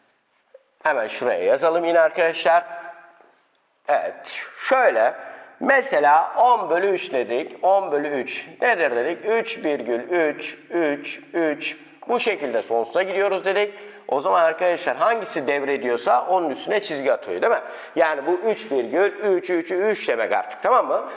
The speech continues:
Mesela bir virgül on sekizde sekiz devretsin. Ya da bir virgül on sekizde on sekiz devretsin. Ya da iki virgül kırk üçte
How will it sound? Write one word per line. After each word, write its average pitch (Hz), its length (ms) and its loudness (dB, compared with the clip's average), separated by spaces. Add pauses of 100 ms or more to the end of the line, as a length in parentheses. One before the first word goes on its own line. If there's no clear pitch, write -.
(120)
Mesela 165 520 4 (420)
bir 262 300 0
virgül 214 520 -2
on 220 220 4
sekizde 123 720 -2 (140)
sekiz - 500 -6
devretsin. 90 720 -6 (280)
Ya 196 140 4
da 214 240 0
bir 262 260 0
virgül 254 340 0
on 214 280 4
sekizde 107 640 -4 (120)
on 120 200 2
sekiz 143 360 -4
devretsin. 160 640 -2 (260)
Ya 202 160 2
da 247 160 2
iki 226 320 -6
virgül 220 340 -2
kırk 208 240 -2
üçte 185 440 0